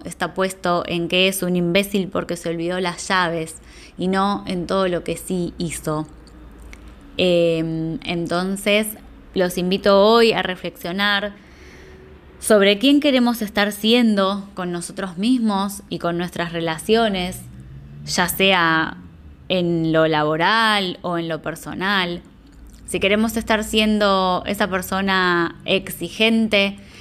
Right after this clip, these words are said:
que pone el foco en lo que falta, en lo que no salió bien, eh, en lo que podría ser modificado, o queremos estar siendo esa persona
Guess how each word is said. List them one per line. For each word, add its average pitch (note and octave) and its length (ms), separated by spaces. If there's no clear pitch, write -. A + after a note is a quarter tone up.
que F3 120
pone G3+ 460
el F3+ 140
foco G#3 580
en F3 160
lo E3+ 140
que F3 100
falta, F#3+ 800
en E3 160
lo D#3+ 140
que E3 100
no F#3+ 140
salió F3+ 360
bien, F#3 600
eh, E3 640
en F#3 180
lo E3+ 100
que E3+ 80
podría F3 380
ser G#3 220
modificado, F3+ 960
o G3 120
queremos G#3+ 460
estar G3+ 320
siendo G#3 560
esa G3+ 240
persona F#3+ 760